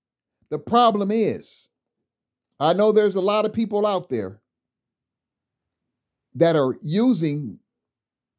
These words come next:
GoFundMe accounts because they don't have the money or whatever the situation may be. But like I say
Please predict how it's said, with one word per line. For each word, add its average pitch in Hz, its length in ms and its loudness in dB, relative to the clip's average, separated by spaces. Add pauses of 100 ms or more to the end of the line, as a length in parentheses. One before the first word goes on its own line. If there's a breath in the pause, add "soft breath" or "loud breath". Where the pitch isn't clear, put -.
(120)
GoFundMe 196 680 0
accounts 147 580 -8 (760)
because 190 840 0 (800)
they 180 160 2
don't 233 220 4
have 147 260 -4
the 113 80 -4
money 92 320 -8 (680)
or 151 600 2 (540)
whatever 226 380 0
the 208 100 2
situation 220 640 0
may 190 200 0
be. 165 260 -2
But 160 580 0 (340)
like 190 240 -2
I 190 100 -4
say 160 360 -4